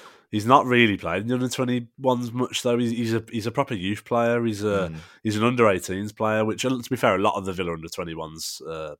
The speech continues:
Speaker 1: setup is at the moment. They've got a lot of under eighteens who've sort of been promoted to that level. Um, but I haven't really seen him much, to be honest with you. I, um, I, I knew he was a forward, but I haven't really seen him a lot. And so, yeah, for him to be on the bench yesterday and for last week against Newcastle, yeah, it was, uh, it just showed you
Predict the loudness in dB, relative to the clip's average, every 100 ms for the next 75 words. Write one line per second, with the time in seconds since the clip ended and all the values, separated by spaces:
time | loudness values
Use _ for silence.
0 | _ -8 -6 -8 -8 -8 -8 -10 -8 -8
1 | -8 -10 -10 -8 -6 -4 -4 -6 -10 -16
2 | -20 _ -10 -4 -2 -2 -2 -6 -6 -6
3 | -6 -8 -8 -12 -14 -12 -10 -10 -10 -12
4 | -12 -12 -8 -8 -10 -12 -12 -10 -12 -12
5 | -20 -20 -4 0 0 -2 -8 -14 _ _
6 | -4 4 8 8 6 0 -4 -4 -6 -4
7 | -4 -4 -6 -6 -8 -8 -8 -8 -10 -8
8 | -6 -4 -4 -6 -10 -12 -16 -10 -6 0
9 | 2 2 -2 -6 0 2 2 -2 -8 -6
10 | -6 -6 -10 -8 -6 -6 -6 -4 -2 -2
11 | -4 -4 -2 -4 -6 -10 -8 -8 -8 -10
12 | _ _ 2 4 4 0 -2 -2 -2 -4
13 | -6 -6 -6 -6 -8 -6 -8 -12 -14 -14
14 | -14 -12 -14 -14 -12 -10 -10 -12 -16 -12
15 | -12 -12 -8 -4 0 0 -2 -4